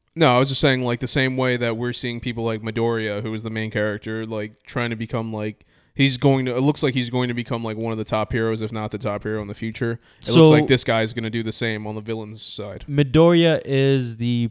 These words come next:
Speaker 2: protege of All Might,
Speaker 1: Yeah.
Speaker 2: who has the power of All for One. Oh, here we go.
Speaker 1: Yeah.
Speaker 2: Uh, Tomaru,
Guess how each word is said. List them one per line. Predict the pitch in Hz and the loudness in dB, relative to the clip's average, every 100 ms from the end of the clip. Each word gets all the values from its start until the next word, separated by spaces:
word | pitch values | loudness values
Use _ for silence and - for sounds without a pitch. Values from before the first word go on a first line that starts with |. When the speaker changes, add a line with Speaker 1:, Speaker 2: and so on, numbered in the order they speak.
| - | 0
Speaker 2:
protege | 143 123 113 120 110 107 | 2 2 2 2 2 0
of | - 110 104 | -2 -2 -2
All | - 120 117 | 0 2 2
Might, | 110 107 104 101 | 0 -6 -6 -8
Speaker 1:
Yeah. | 120 104 - - | -10 -10 -16 -14
Speaker 2:
who | 104 117 | -6 -6
has | 110 110 104 | -4 -4 -4
the | 107 | -6
power | 117 107 107 | -4 -4 -2
of | 104 - | -4 -6
All | 110 104 | -6 -6
for | - | -6
One. | 107 107 - | -6 -6 -2
Oh, | 160 156 120 123 | 2 4 2 -4
here | - 151 | -6 -2
we | 123 | 0
go. | 110 120 120 - | 4 4 4 2
Speaker 1:
Yeah. | |
Speaker 2:
Uh, | 120 120 - _ | 2 2 0 _
Tomaru, | - 156 147 147 147 156 170 180 190 196 | -8 -4 -4 -4 -4 -2 0 2 2 0